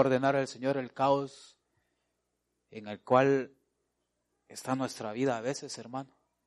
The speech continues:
Principalmente, hermano, principalmente cuando acabamos de llegar a Jesús, nuestra vida está en caos, hermano. Nuestra vida está en caos. Porque hay hermanos que llegan a los pies de Jesús con dos mujeres.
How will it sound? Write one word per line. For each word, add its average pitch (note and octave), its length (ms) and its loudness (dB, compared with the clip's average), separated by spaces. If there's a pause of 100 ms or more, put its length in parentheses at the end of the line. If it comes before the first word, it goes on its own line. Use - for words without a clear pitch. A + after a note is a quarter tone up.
(220)
Principalmente, C#3+ 720 -2
hermano, A#2+ 320 0
principalmente C#3 760 -4
cuando A#2 240 -2
acabamos C#3+ 460 0
de C#3 100 0
llegar C3+ 240 2
a G3 60 6
Jesús, E3+ 500 -2 (380)
nuestra A#2+ 420 -6
vida F3 200 6
está A3+ 200 -2
en B2 140 -6
caos, G3 480 0
hermano. G#2+ 360 -18 (640)
Nuestra A#2+ 580 2
vida C4 300 -2
está E3 280 -6
en B2+ 100 -8
caos. - 580 -10 (240)
Porque C3 220 -4
hay E3 100 4
hermanos F#3 420 2
que D3+ 140 0
llegan F#3 220 4
a E3+ 40 6
los B2+ 200 0
pies G3+ 180 -2
de F#3+ 100 2
Jesús D#3+ 420 -4
con B2 280 2
dos D3+ 260 8
mujeres. G#3+ 720 0